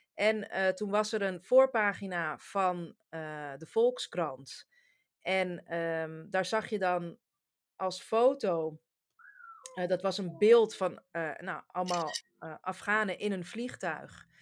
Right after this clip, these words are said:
Die daar heel di-, dicht op elkaar in een vliegtuig staan. Dus dat beeld zie je met heel veel mensen bij elkaar op een van de, ja, vreselijkste momenten in hun leven afgebeeld. En dan staat er de kop boven: "De vluchtelingenstroom mag Europa dit keer niet bereiken."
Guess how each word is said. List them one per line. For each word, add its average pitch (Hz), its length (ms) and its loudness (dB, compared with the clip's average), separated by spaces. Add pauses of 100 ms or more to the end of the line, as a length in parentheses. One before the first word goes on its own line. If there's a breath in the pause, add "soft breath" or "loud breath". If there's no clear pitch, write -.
(920 soft breath)
Die 214 240 -2
daar 202 220 6
heel 220 300 10
di-, 208 260 6
dicht 240 260 2
op - 100 2
elkaar 202 440 4
in 202 120 -2
een 185 80 -4
vliegtuig 208 520 -4
staan. 170 280 0
Dus 175 140 -4
dat 220 220 2
beeld 190 280 0
zie 220 220 -4
je 175 100 0
met 170 140 -4
heel 180 140 4
veel 180 140 -8
mensen 170 240 -4
bij 170 80 0
elkaar 170 400 0
op 160 80 -4
een 180 200 0
van 180 120 -6
de, 175 200 0
ja, 151 220 -2
vreselijkste 208 520 0
momenten 175 400 -2
in 180 60 -2
hun 175 140 -4
leven 180 340 0
afgebeeld. 170 580 -4
En 180 60 -2
dan 180 100 -6
staat 196 300 -2
er 175 80 -6
de 170 120 -8
kop 214 260 -2
boven: 165 600 -2
"De 175 140 -8
vluchtelingenstroom 185 1000 -4
mag 170 240 -4
Europa 185 460 -2
dit 196 260 -6
keer 165 240 -6
niet 202 300 -8
bereiken." 160 640 -6